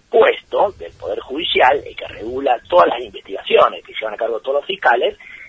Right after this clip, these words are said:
y está puesto por el partido gobernante, la provincia de Santa Fe, que sería el Partido Socialista.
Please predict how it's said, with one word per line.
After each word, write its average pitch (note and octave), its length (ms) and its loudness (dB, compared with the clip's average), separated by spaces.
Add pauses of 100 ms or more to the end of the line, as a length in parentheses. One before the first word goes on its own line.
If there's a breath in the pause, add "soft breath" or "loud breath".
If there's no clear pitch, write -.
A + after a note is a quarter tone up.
y - 60 -8
está - 200 0
puesto - 320 0
por B2 120 0
el A2+ 80 -4
partido - 380 -6
gobernante, G#2 520 0
la D#2+ 100 -14
provincia A#2+ 300 -14
de - 60 -18
Santa C#3+ 200 -4
Fe, D#3 160 -4
que - 100 -6
sería G#2+ 240 -14
el F2+ 60 -18
Partido - 280 -10
Socialista. - 600 -4